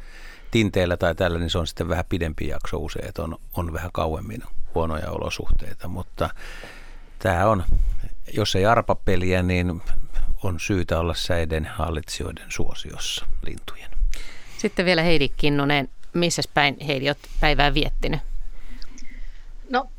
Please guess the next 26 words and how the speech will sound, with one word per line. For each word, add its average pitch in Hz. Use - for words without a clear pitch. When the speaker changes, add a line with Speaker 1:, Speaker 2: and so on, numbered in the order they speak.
Speaker 3:
täällä 190
Espoossa, 240
<clears throat> 233
meren 214
rannalla 196
minäkin, 190
mutta 170
tota, 175
täällä -
on 202
ollut 196
kuuma, 170
tosi -
kuuma. 156
Luvattua 214
sadekuuroa 180
ei 180
tullut. 175
Speaker 2:
Ja -
semmonen 151
vähän 156
painostava 123
ilma 139
suorastaan, 165
vai 147
mitä? 147